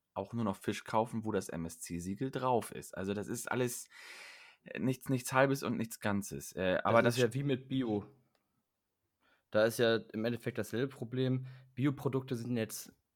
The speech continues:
Speaker 2: auch nicht unbedingt billiger als normale Produkte.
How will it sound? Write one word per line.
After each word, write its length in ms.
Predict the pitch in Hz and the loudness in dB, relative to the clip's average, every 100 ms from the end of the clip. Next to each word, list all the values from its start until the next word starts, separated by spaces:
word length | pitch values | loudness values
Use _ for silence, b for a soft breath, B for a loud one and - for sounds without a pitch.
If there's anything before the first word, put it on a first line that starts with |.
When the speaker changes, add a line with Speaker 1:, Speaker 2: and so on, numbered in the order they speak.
| _ _ _ _ _ | _ _ _ _ _
Speaker 2:
auch 180 | 120 120 | 0 0
nicht 340 | 117 - - _ _ | -4 -6 -16 _ _
unbedingt 400 | 123 123 107 101 | -4 -2 -2 -2
billiger 320 | 160 165 117 82 | -2 0 0 0
als 240 | 98 - | -2 -2
normale 480 | 104 110 143 120 101 | -2 0 2 2 0
Produkte. 720 | - 110 101 - 104 143 | -4 -8 -6 -2 -2 -2